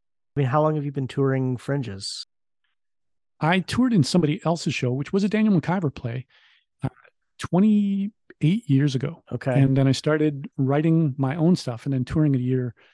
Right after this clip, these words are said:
Speaker 2: like, in the late nineties. So twenty-five years, basically.
Speaker 1: You have seen Fringe evolve. You've seen the,
Speaker 2: Yeah.
Speaker 1: the quality of shows change, 'cause I remember going, when I first moved to Winnipeg in ninety-nine,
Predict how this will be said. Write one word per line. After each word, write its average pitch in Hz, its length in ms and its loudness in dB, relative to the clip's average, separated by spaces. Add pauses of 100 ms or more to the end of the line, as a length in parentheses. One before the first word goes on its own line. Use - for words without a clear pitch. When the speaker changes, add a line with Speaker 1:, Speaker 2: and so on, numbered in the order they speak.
(300)
Speaker 2:
like, 135 180 -4
in 135 60 2
the 127 80 2
late 143 280 2
nineties. 131 420 2
So 147 380 0
twenty-five 170 400 2
years, 123 340 -6
basically. - 440 -10 (500)
Speaker 1:
You 151 220 2
have 151 140 -4
seen 147 500 -2
Fringe 139 720 -4 (800)
evolve. 127 600 -2 (160)
You've 127 220 -6
seen 127 300 -2
the, 123 180 -4
Speaker 2:
Yeah. 180 100 2
Speaker 1:
the - 100 0
quality 147 340 4
of 131 80 0
shows 139 260 -2
change, 127 440 -4
'cause 139 180 -6
I 127 60 0
remember 127 360 0
going, 123 420 0
when 123 140 -4
I 117 40 0
first 143 280 2
moved 143 180 0
to 135 60 0
Winnipeg 131 380 -2
in 120 80 -4
ninety-nine, 117 640 -6